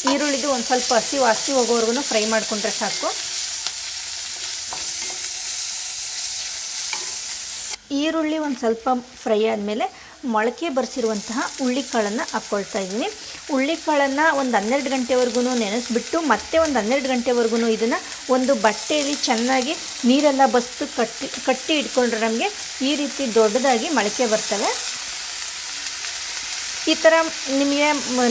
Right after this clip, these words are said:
ನೆನೆಸ್ಬಿಟ್ಟು ಮತ್ತೆ ಅವನ್ನ ಮೊಳಕೆ ಬರ್ಸ್ಕೊಳ್ಳೋದಕ್ಕೆ ಟೈಮ್ ಇಲ್ಲ ಅಂತ ಹೇಳಿದ್ರೆ ಇವು ಸಂತೆ ಇಲ್ಲಿ ಮಾಲಲ್ಲಿ ರೆಡಿ ಕೂಡ ಸಿಗ್ತವೆ. ಆ ಥರ ತಂದುಬಿಟ್ಟು ಕೂಡ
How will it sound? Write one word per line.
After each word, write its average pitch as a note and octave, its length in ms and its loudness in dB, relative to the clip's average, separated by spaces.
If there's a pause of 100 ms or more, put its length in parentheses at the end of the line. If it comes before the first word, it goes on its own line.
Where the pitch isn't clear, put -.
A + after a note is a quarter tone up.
ನೆನೆಸ್ಬಿಟ್ಟು C4+ 540 2 (120)
ಮತ್ತೆ B3 320 4
ಅವನ್ನ C4+ 280 6
ಮೊಳಕೆ A3 340 4
ಬರ್ಸ್ಕೊಳ್ಳೋದಕ್ಕೆ B3+ 560 2 (120)
ಟೈಮ್ A#3+ 260 8
ಇಲ್ಲ C4 180 6
ಅಂತ A3+ 120 0 (100)
ಹೇಳಿದ್ರೆ A#3+ 240 4 (420)
ಇವು C#4 120 2 (140)
ಸಂತೆ C#4+ 360 2 (220)
ಇಲ್ಲಿ C4+ 200 0 (140)
ಮಾಲಲ್ಲಿ C4 380 8 (100)
ರೆಡಿ A#3+ 180 6 (100)
ಕೂಡ C4 140 4 (100)
ಸಿಗ್ತವೆ. C4 380 4 (160)
ಆ - 20 10 (120)
ಥರ C4+ 80 6 (160)
ತಂದುಬಿಟ್ಟು C4 480 4
ಕೂಡ C4 100 6